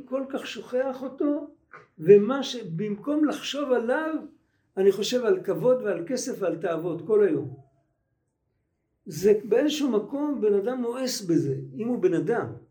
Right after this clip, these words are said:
כל זמן שנמצאים בתוך ה-, בתוך הדבר הזה, אז לא מרגישים. אבל ברגע שמתרחקים טיפה,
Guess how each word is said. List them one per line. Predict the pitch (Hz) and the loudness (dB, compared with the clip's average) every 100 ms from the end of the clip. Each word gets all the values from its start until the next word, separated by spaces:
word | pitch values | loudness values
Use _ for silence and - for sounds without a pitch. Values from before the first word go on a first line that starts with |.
| _ _ _ _ _ | _ _ _ _ _
כל | - 311 | -2 2
זמן | 339 311 | 4 4
שנמצאים | - 247 214 240 262 254 | 2 -2 -2 0 2 4
בתוך | - 220 208 | 2 -2 -4
ה-, | 202 185 180 | -6 -6 -6
בתוך | 170 170 190 | -8 -8 -6
הדבר | 170 180 202 | -4 -2 0
הזה, | 170 160 | -2 -2
אז | 151 | 0
לא | 190 | 0
מרגישים. | 180 165 139 151 123 - - _ _ _ _ - | -2 -4 -8 -6 -8 -10 -16 _ _ _ _ -6
אבל | 180 170 | 0 4
ברגע | 190 285 285 | 4 4 0
שמתרחקים | 233 196 196 - 190 277 311 339 | -2 -4 -6 -10 -8 -4 -4 -6
טיפה, | 202 180 165 | -4 -2 -2